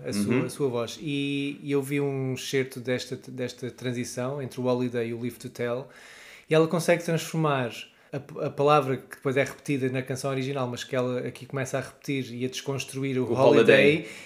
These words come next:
Speaker 1: e começa a dar dor
Speaker 2: Sim.
Speaker 1: à, à palavra, ao Holiday, enquanto
Speaker 2: E ao
Speaker 1: os
Speaker 2: Celebrate também, o, o
Speaker 1: Sim.
Speaker 2: Celebrate começa a ficar partido.
Speaker 1: Começa a ficar partido, exatamente. E enquanto os bailarinos começam a cair, a
Speaker 2: A
Speaker 1: tombar,
Speaker 2: morrer.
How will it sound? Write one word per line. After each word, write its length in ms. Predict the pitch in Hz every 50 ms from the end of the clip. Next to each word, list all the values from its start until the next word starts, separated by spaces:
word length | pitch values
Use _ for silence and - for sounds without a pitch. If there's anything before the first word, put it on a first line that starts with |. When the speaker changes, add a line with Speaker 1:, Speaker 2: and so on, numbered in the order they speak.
| - -
Speaker 1:
e 60 | - 147
começa 320 | - 170 175 165 - 180
a 20 | 170
dar 220 | 170 170 165 147
dor 420 | 135 131 127 165 170 165 156 139 - - - - - - _ -
Speaker 2:
Sim. 400 | - - - 110 104 101 101 101 - - -
Speaker 1:
à, 520 | 143 139 135 135 135 131 131 131 - 147
à 40 | 147
palavra, 580 | 147 - 147 139 135 135 139 143 143 151 147
ao 140 | 139 127 -
Holiday, 600 | - 139 135 135 139 135 123 139 143 147 151 151
enquanto 400 | 151 147 - 160 156 156 151 -
Speaker 2:
E 80 | 123 131
ao 60 | 127
Speaker 1:
os 40 | -
Speaker 2:
Celebrate 640 | - 147 139 135 139 131 123 143 165 165 160 -
também, 420 | - 120 110 113 127 135 131 123 110
o, 140 | 104 104
o 100 | 104 95
Speaker 1:
Sim. 80 | 110 113
Speaker 2:
Celebrate 560 | - - - 131 127 117 104 117 123 120 -
começa 300 | - 127 123 - - 123
a 20 | 113
ficar 320 | - 131 - - 123 120 -
partido. 420 | - 123 117 - 123 117 113 - - - - - -
Speaker 1:
Começa 280 | - 156 160 147 139 160
a 40 | 156
ficar 160 | - 165 156
partido, 280 | 156 165 156 - 151 131
exatamente. 520 | 131 139 135 147 147 139 135 127 - 143
E 140 | 147 160 165
enquanto 260 | 151 131 160 156 147
os 100 | 156 147
bailarinos 500 | 131 151 151 151 151 151 151 151 151 -
começam 340 | - - 156 - - 160 151
a 80 | 147 151
cair, 360 | - 156 151 151 160 160 151
a 20 |
Speaker 2:
A 40 | 147
Speaker 1:
tombar, 440 | - - 143 139 - 143 143 147 156
Speaker 2:
morrer. 260 | 104 98 90 - -